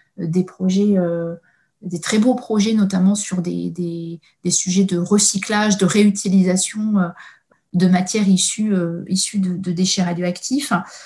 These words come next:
Mais, mais je dirais que j'ai pas été, j'ai pas une sensibilisation, j'ai, j'ai pas eu à travailler plus que ça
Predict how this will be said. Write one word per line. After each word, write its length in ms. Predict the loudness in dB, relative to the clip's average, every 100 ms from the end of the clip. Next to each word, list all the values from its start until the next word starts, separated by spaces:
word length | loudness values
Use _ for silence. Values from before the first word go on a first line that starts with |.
| -20 -20 _ 2
Mais, 280 | 4 4 4
mais 140 | 6
je 100 | 6
dirais 200 | 4 2
que 60 | 4
j'ai 100 | 2
pas 180 | 2 0
été, 300 | 0 -2 2
j'ai 160 | 2
pas 140 | 2 4
une 220 | 6 6
sensibilisation, 840 | 4 2 2 2 2 4 2 2
j'ai, 180 | 0 0 0
j'ai 180 | 0 0
pas 200 | 0 0
eu 100 | 0
à 180 | 0 -4 -10
travailler 800 | -2 0 2 4 4 4 0 -6
plus 320 | -8 -4 -2
que 100 | -2
ça 360 | -2 -2 -2